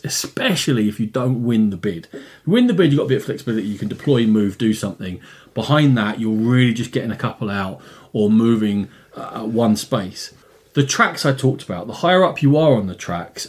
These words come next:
the more meeples you can deploy at once for one deployment point, or the more you can move at once. And in fact, in the trade track, you can move any of them using trade action points, depending on how powerful your caravans are.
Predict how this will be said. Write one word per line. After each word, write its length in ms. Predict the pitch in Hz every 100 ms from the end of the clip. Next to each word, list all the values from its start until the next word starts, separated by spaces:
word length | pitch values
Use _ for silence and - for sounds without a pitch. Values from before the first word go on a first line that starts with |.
| -
the 200 | 113 123
more 300 | 139 170 170
meeples 400 | 156 143 143 123
you 100 | 123
can 160 | 131 123
deploy 320 | 117 - 120
at 140 | 110
once 340 | 117 123 113 -
for 80 |
one 200 | 110 107
deployment 440 | 101 - 117 98 -
point, 380 | - 90 98 131 - -
or 100 | 117
the 100 | 117
more 280 | 120 135 139
you 100 | 135
can 200 | 131 117
move 580 | 117 127 139 165 151 117
at 140 | -
once. 340 | 95 95 107 -
And 160 | 117
in 80 | 110
fact, 300 | 131 120 -
in 80 | 110
the 80 | 107
trade 420 | - 185 202 143
track, 400 | - 107 - -
you 60 | 131
can 120 | 131
move 180 | 127 135
any 260 | 190 190
of 80 | 139
them 160 | 131 113
using 180 | 101
trade 280 | 107 127 117
action 200 | - -
points, 300 | - 98 85 - -
depending 260 | - 113 110
on 60 | 110
how 160 | 120
powerful 340 | - 117 107 110
your 140 | 95
caravans 720 | - 151 147 139 113 101 95
are. 200 | 90 85